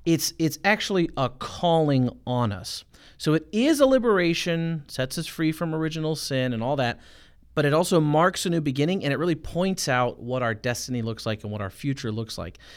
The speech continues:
And so this notion of discipleship that is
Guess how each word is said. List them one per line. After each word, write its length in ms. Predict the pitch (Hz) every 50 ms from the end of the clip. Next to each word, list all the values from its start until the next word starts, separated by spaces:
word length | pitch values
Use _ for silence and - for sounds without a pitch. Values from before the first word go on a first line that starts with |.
| - - - -
And 120 | 156 143
so 120 | - 190 190
this 220 | 196 196 185 202
notion 640 | 220 254 277 311 254 - - 233 202 185 175 165 175 - - _ _ _ -
of 200 | 143 135 123 123
discipleship 1080 | - 147 139 - - - 180 180 220 220 226 160 143 123 - - - 120 107 - - - - - - - _ _ _ _ _
that 160 | - 131 123
is 280 | 123 120 110 - -